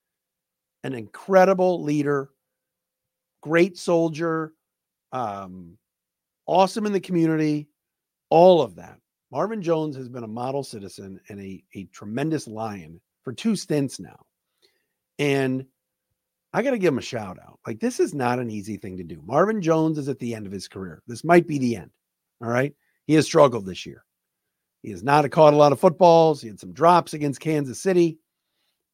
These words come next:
And the Lions are certainly, um, you know, going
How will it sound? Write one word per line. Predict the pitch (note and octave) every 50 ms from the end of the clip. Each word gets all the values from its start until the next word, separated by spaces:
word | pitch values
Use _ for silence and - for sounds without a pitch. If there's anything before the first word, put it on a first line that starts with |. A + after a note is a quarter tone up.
| -
And | - D3 D3
the | C3
Lions | C3+ D3 D#3 D#3+ E3 D#3+ D3+ D3
are | D3+ C3 A#2+
certainly, | A2 - - - A#3 A#3+ A#3 - C3 A2+ A2 A2 G#2+ A2+ _ _ _ _ _ _ _ _ _ _ _ _ _ _ _ -
um, | B2+ C3 C3+ C3 C3 C3+ C3+ B2+ B2+ C3 C3 C3 C3 D3 - _ _ _ _ _ _ _ _ _ _ _
you | - G3+
know, | D3+ A2+ A#2
going | B2 C3 E3 F#3+ G#3+ A#3 A#3+ B3 B3 A#3+ A#3+ A3+ A#3